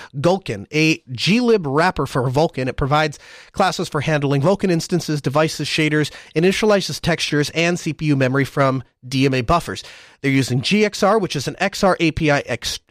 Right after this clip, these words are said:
abstraction. Currently, it only supports Open V R, but Open X R support will be added soon. Lib Input Synth, which is a library for synthesizing desktop input, like moving and clicking a mouse, as well as keyboard key presses,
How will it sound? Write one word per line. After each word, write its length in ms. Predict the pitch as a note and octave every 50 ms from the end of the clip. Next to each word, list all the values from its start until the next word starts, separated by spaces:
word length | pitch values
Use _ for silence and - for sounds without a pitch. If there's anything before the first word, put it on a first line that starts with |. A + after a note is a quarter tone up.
| _ -
abstraction. 720 | C3 - - - - - E3 E3+ F3 - - A#3 A#3 A3+
Currently, 400 | - - G#3 A3 G3 - G#3 G3
it 60 | D#3+
only 160 | D#3+ F3 E3+
supports 500 | - - D#3 - - - E3 E3 - - -
Open 300 | E3+ F3 - G3 F#3 D#3+
V 160 | E3+ F3 E3
R, 180 | E3+ F#3+ G#3+ F#3+
but 220 | D3 D#3 E3 - -
Open 280 | F#3 F#3 - G3 F#3 -
X 200 | F#3 F#3+ - -
R 140 | - G3 F#3
support 400 | - - E3+ - - D3 F3 -
will 100 | E3+ D#3+
be 160 | C#3+ C#3+ -
added 240 | - B2+ A2+ G#2+ A2
soon. 380 | - - - A#3 A#3 B3+ C4 C4+ - - _ _ _ _ _ _ _ _ _ _ - A2+
Lib 300 | B2+ D#3+ G3+ A3+ G3+ - -
Input 320 | G3 G3 F3+ - F#3 E3+
Synth, 380 | - - - - G#3+ A3+ A#3+ -
which 220 | - D#3 - -
is 100 | D#3+ B2
a 40 | C#3+
library 420 | C3 B2+ C#3+ C#3+ D#3+ E3 F3+ F#3 F3+
for 120 | - -
synthesizing 640 | - - E3 D#3 - F3 - - D#3+ D3+ - D3+ C3+
desktop 520 | B2 - C#3+ D3+ - - - F#3+ F#3 - -
input, 320 | F3+ F3 - - A3 -
like 160 | C#3 B2+ A#2 B2+
moving 300 | C3 C#3 C#3 D#3 D3 C#3
and 80 | C3
clicking 300 | - - D3+ - - A#2+
a 60 | A2+
mouse, 300 | A#2+ B2+ C#3+ F#3 F#3 -
as 120 | D#3 B2 -
well 140 | C#3+ C#3+ C3
as 100 | A#2 -
keyboard 560 | - - F3 E3 D3+ F3 F#3 F3 E3 - _ -
key 200 | - G3+ G3+ G3
presses, 460 | - - G#3+ G3+ - - C4+ C4